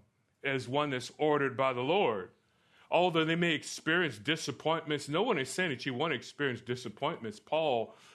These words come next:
with the churches, he had disappointments in the churches,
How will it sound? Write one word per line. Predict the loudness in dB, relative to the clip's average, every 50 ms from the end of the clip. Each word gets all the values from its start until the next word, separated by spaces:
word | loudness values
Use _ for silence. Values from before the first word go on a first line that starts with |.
| -10 -6
with | -4 -4
the | -4 -4
churches, | -4 -2 0 0 0 0 -2 -6 -6
he | -4 -2
had | -2 -2 -2 -2 -2
disappointments | -2 -2 -2 -2 -8 -6 -4 -2 -2 -2 -2 -4 -6 -8 -6 -6
in | -4 -4
the | -4
churches, | -4 -2 -2 0 0 -2 -4 -8 -10 -10 -12